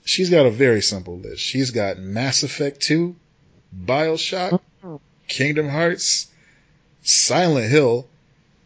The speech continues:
Speaker 1: and Red
Speaker 2: Ooh.
Speaker 1: Dead Redemption. Now, I'm curious about which Silent Hill she's calling out, because there have been a plethora of
Speaker 2: Was
Speaker 1: them.
Speaker 2: it just the fir-, was it just the first one, Silent Hill?
Speaker 1: I
Speaker 2: Hill?
Speaker 1: think so. I mean, Silent Hill's, Silent Hill is a great game on its own accord.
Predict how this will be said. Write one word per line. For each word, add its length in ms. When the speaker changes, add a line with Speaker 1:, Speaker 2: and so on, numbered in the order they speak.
Speaker 1:
and 220
Red 120
Speaker 2:
Ooh. 80
Speaker 1:
Dead 120
Redemption. 540
Now, 120
I'm 60
curious 420
about 240
which 120
Silent 400
Hill 240
she's 200
calling 340
out, 180
because 300
there 160
have 140
been 120
a 40
plethora 460
of 80
Speaker 2:
Was 120
Speaker 1:
them. 60
Speaker 2:
it 60
just 200
the 80
fir-, 440
was 220
it 120
just 200
the 80
first 240
one, 200
Silent 360
Hill? 200
Speaker 1:
I 60
Speaker 2:
Hill? 120
Speaker 1:
think 200
so. 240
I 80
mean, 240
Silent 380
Hill's, 460
Silent 420
Hill 180
is 260
a 40
great 500
game 460
on 220
its 160
own 180
accord. 460